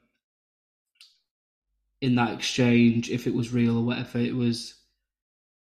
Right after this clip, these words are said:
maybe got some respect or, like, "Oh, he's not a kid. He's, like, you know, he's, like, an adult now." He's, or, or whatever. But I never,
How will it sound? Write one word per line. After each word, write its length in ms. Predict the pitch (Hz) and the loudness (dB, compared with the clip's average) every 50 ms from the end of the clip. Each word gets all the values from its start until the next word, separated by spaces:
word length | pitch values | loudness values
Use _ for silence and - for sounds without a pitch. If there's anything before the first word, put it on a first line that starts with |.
| _ - | _ -4
maybe 300 | 123 123 120 117 117 113 | -2 0 0 2 0 0
got 220 | 113 - 123 - 135 | -2 -4 -8 -10 -6
some 200 | - 123 117 113 | -4 -2 -2 -2
respect 840 | 113 - - - - - 135 127 127 - - - - - - - - - _ _ _ _ _ _ _ _ | -4 -6 -10 -10 -8 -6 -4 -4 -6 -8 -12 -18 -18 -16 -16 -18 -20 -20 _ _ _ _ _ _ _ _
or, 240 | - - 131 117 120 | -6 -2 0 2 2
like, 340 | 120 120 117 117 113 - - | 4 4 2 0 0 -2 0
"Oh, 160 | 120 120 117 | 0 2 2
he's 180 | 117 117 113 120 | 2 0 0 -2
not 140 | 123 113 | -4 -4
a 40 | - - | -6 -8
kid. 340 | - - 135 127 120 - | -6 -2 -2 -2 -2 -4
He's, 280 | - 120 120 117 113 - | -4 -4 -4 -4 -4 -4
like, 420 | 120 117 117 113 117 - - - | -6 -6 -4 -4 -6 -8 -10 -6
you 60 | 131 117 | -2 -2
know, 340 | 117 117 120 113 120 - - - _ _ _ _ _ _ _ | 0 0 0 -2 -4 -6 -10 -20 _ _ _ _ _ _ _
he's, 120 | - 120 110 | -12 -10 -8
like, 120 | 113 - | -8 -6
an 100 | 117 - - | -6 -4 -2
adult 300 | 131 120 131 123 123 - | -2 -2 -2 -2 -2 -2
now." 420 | 131 120 117 117 117 117 117 117 117 | -2 0 0 0 0 0 0 0 -2
He's, 300 | 117 113 - - - - _ _ _ _ _ _ _ _ _ _ - | -2 -4 -6 -10 -18 -20 _ _ _ _ _ _ _ _ _ _ -8
or, 420 | 104 113 113 110 110 110 110 107 - - - _ _ _ _ _ _ | -6 -4 -4 -4 -4 -6 -6 -8 -10 -14 -20 _ _ _ _ _ _
or 400 | - - 127 113 113 120 120 120 - - - - - | -8 -4 -2 0 0 -2 -2 -4 -8 -16 -16 -10 -4
whatever. 420 | 123 120 120 104 127 117 - 117 110 | -2 0 0 2 0 0 0 -2 -2
But 220 | - 123 120 - | -2 -4 -4 -4
I 100 | - 131 | -2 0
never, 540 | 120 120 131 131 131 131 131 123 123 120 120 | 2 2 2 2 2 2 0 0 0 -2 -4